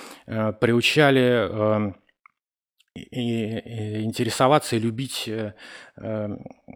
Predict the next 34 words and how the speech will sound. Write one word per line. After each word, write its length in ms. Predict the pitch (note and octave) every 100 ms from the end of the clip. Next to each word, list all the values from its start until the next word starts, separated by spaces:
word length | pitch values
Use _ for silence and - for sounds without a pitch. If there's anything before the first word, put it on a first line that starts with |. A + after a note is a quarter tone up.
| - - - - -
секс 640 | - - C3+ - - -
с 40 | F#2
женщиной. 680 | G#2 A#2+ - - F#2+ G2 - - - - - -
Вот. 400 | A2 A2 G#2+ - _ _ _
И 300 | - - C3
там 240 | A#2+ C#3+ C#3
дело 180 | D3 C#3
дошло 280 | C3+ -
до 120 | B2 B2+
того, 300 | C#3+ F#3+ D3+
то 80 |
есть 140 | - -
это 160 | A2
вот 300 | B2 A#2+ -
удивительно, 540 | - A#2+ C3+ G3 D3+ B2
конечно, 280 | E3 - -
по 80 |
современным 500 | A2+ B2 C3 E3+ D3+
меркам 340 | C3 C#3+ - B2
это, 300 | B2 A#2+ G#2+
э, 460 | - - - A#2+ -
катастрофически 800 | - B2 - C3 B2 C3+ - -
просто 300 | - A2 -
неэтичное 800 | A#2+ B2 B2+ C#3 - - A#2 B2 - - -
исследование. 840 | A#2 - D3+ F3 D#3+ B2 A#2 A2+ A2 - - -
Э, 140 | A2+
врач, 400 | G#2+ C3+ C3+ - -
э, 360 | A2 A2 G2+ -
пригласил 640 | - A#2+ A#2+ A#2+ - B2+ A2+
в-, 420 | G#2+ - - C3+
к 100 | -
этому 680 | C3 A#2 A2+ A#2 A#2+ B2 A#2
пациенту 440 | - - B2+ A#2+
проститутку, 840 | - A#2+ - C3 F#3 F#3+ - B2